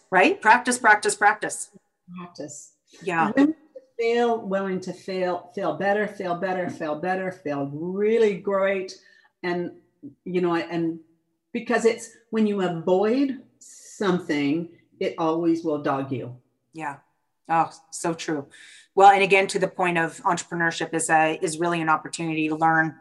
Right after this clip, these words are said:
Speaker 1: about yourself, right? And, and stop
Speaker 2: Yeah.
Speaker 1: that, uh, the,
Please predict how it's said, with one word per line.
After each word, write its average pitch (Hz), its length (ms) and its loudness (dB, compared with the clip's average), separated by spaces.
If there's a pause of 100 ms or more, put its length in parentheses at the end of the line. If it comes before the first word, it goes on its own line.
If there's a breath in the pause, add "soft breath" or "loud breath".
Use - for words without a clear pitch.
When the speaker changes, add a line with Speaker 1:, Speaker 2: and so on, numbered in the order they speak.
Speaker 1:
about 147 320 -2
yourself, 156 460 2
right? 160 160 -6
And, 160 220 -6
and 160 160 -2
stop 147 300 0
Speaker 2:
Yeah. 156 200 4 (120)
Speaker 1:
that, 160 80 0
uh, 147 160 0 (560 loud breath)
the, 170 960 -4